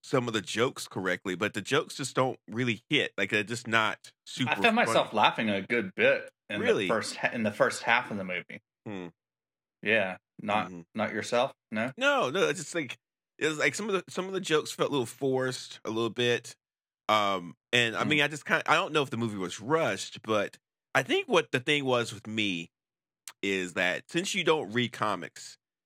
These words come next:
Speaker 1: when you, when you first watched it, did you understand that Mysterio was a villain?
Speaker 2: I had no idea who Mysterio was when I
Speaker 1: Yeah,
Speaker 2: first
Speaker 1: so,
Speaker 2: watched it.
Speaker 1: so when that twist happened and it was revealed that he was a villain,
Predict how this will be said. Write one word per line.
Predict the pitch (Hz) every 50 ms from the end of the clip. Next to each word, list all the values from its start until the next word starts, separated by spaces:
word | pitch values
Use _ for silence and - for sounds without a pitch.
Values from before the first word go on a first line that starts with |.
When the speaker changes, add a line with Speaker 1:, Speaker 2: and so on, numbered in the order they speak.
| _ _ -
Speaker 1:
when | 104 113 120
you, | 120 127
when | 120 120 127 127
you | 135 156 170
first | 185 - - 165 143 139 139 127 - 110
watched | 98 107 110 120 110 113 - - -
it, | 95 85 - _ _ _ _ _ _ _ _ _ _ _ -
did | 117 120 117 135
you | 156 -
understand | - 135 135 131 123 123 120 - - 113 110 117 120 113
that | 110 80 95
Mysterio | 104 98 - - - 117 117 117 113 113 110 110 104
was | 95 92 95
a | 92 90 85 _ -
villain? | 98 95 104 107 110 120 - _ _ _ _ _ _ _ _ _ _ _ _ _ _ _ _ _ _ _ _ _ _ _ _ _ _ _ _ - - _ _ _ -
Speaker 2:
I | - 104 107
had | 107 104 98 98 101 107 - _ -
no | 113 98 98 95
idea | 92 92 92 95 87
who | 95 95
Mysterio | 92 92 87 - - 107 95 92 90 90 90
was | 92 95 98 95 90 - -
when | - 110
I | 110
Speaker 1:
Yeah, |
Speaker 2:
first | 107 107 101 92
Speaker 1:
so, | - - 127
Speaker 2:
watched | 117 107 104 95 - 95
it. | 98 95 _ _ -
Speaker 1:
so | - 123 123
when | 120 120 135 135 135 139
that | 131 120 113 -
twist | - - 147 151 151 -
happened | - 143 113 113 - - 104 104 98 98 - - - _ _ _ _ _ -
and | 110 107
it | 104 104
was | 104 92 95
revealed | 95 90 87 104 110 110 110 104
that | 101 92 87 - -
he | 117 110 104
was | 98 104 101 92 87
a | 90 85 -
villain, | 104 113 117 113 95 85 82 80 85